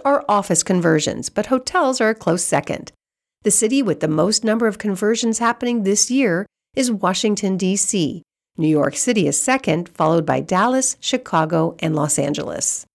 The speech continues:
Listing all the positive reasons for these conversions, the report says, quote, "Conversion paves the way for restoring asset values and tax revenues, alleviating housing shortages, and meeting climate goals,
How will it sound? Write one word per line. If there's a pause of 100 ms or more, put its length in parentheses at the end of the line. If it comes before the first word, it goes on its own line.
(600)
Listing (120)
all
the
positive
reasons
for
these
conversions,
the
report
says,
quote, (320)
"Conversion
paves
the
way
for
restoring
asset
values
and
tax
revenues, (320)
alleviating
housing
shortages, (260)
and
meeting
climate
goals,